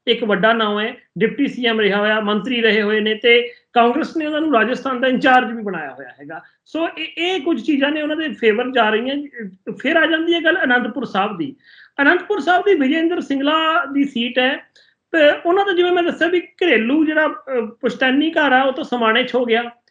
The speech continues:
ਫਿਰ ਉਹ ਰਹਿੰਦੇ ਜਿਹੜੇ ਸੰਗਰੂਰ 'ਚ ਸੀਗੇ, ਸੰਗਰੂਰ ਉਹਨਾਂ ਦਾ ਇੱਕ ਹਲਕਾ ਹੋ ਗਿਆ, ਜਿੱਥੋਂ ਇੱਕ ਵਾਰ ਜਿੱਤੇ ਵੀ ਹੋਏ ਨੇ ਉਹ, ਐਮ-, ਮੈਂਬਰ ਪਾਰਲੀਮੈਂਟ ਬਣੇ ਹੋਏ ਨੇ, ਐਮ ਐਲ ਏ ਉਸ ਇਲਾਕੇ 'ਚੋਂ ਬਣਦੇ ਰਹੇ ਨੇ, ਮੰਤਰੀ ਵੀ ਉਸ ਇਲਾਕੇ 'ਚੋਂ ਜਿੱਤ ਕੇ ਬਣੇ ਸੀ ਪੰਜਾਬ ਦੇ ਵਿੱਚ,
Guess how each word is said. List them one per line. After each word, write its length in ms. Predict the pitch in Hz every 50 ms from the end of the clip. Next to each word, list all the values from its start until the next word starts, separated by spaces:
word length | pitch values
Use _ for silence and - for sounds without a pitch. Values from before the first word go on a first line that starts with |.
| _ _ _ _
ਫਿਰ 180 | - 262 269 302
ਉਹ 100 | 302 277
ਰਹਿੰਦੇ 320 | 262 262 262 320 339 339
ਜਿਹੜੇ 260 | 320 311 320 339 311 214
ਸੰਗਰੂਰ 360 | 240 262 254 240 247 254 247
'ਚ 80 | 254
ਸੀਗੇ, 280 | - - 285 285 311 285
ਸੰਗਰੂਰ 420 | - 269 262 247 240 247 247 240
ਉਹਨਾਂ 260 | 294 311 277 269 285 285
ਦਾ 300 | 269 262 262 254 233 247
ਇੱਕ 160 | 247 214 - 180 196
ਹਲਕਾ 240 | 208 202 202 254 247
ਹੋ 120 | 220 233
ਗਿਆ, 120 | 233 233 240
ਜਿੱਥੋਂ 280 | 226 - - 220 247
ਇੱਕ 140 | 240 240 -
ਵਾਰ 120 | 233 233 220
ਜਿੱਤੇ 280 | 190 185 - - 277
ਵੀ 120 | 277 277 220
ਹੋਏ 180 | 226 226 214
ਨੇ 100 | 208 220
ਉਹ, 320 | 208 196 202 202 208 - - _ _ _ _ -
ਐਮ-, 300 | 202 202 226 254 233 208
ਮੈਂਬਰ 260 | 196 214 214 202 233
ਪਾਰਲੀਮੈਂਟ 520 | 226 240 240 214 202 226 226 226 226 208
ਬਣੇ 220 | 208 208 208 214 208
ਹੋਏ 160 | 196 208 208
ਨੇ, 160 | 208 208 208
ਐਮ 280 | 220 233 226 226 233 247
ਐਲ 140 | 240 233 233
ਏ 40 |
ਉਸ 220 | 240 233 214 220 233
ਇਲਾਕੇ 300 | 233 233 214 - - 208
'ਚੋਂ 140 | 196 226 220
ਬਣਦੇ 280 | 220 208 202 202 214
ਰਹੇ 200 | 208 190 202 208
ਨੇ, 260 | 208 214 208 208 208 - - _ _ - _ _ 196
ਮੰਤਰੀ 400 | 196 254 262 233 - 294 294 294
ਵੀ 120 | 302 302
ਉਸ 280 | 277 262 254 247 240 277 254 262 285
ਇਲਾਕੇ 340 | 285 254 220 220 - 254 226
'ਚੋਂ 120 | 208 240
ਜਿੱਤ 200 | 208 226 220 -
ਕੇ 120 | 254 285
ਬਣੇ 200 | 262 262 233 226
ਸੀ 120 | 202 - 220
ਪੰਜਾਬ 360 | 214 233 220 214 202 202 202
ਦੇ 80 | 202 202
ਵਿੱਚ, 180 | 214 - -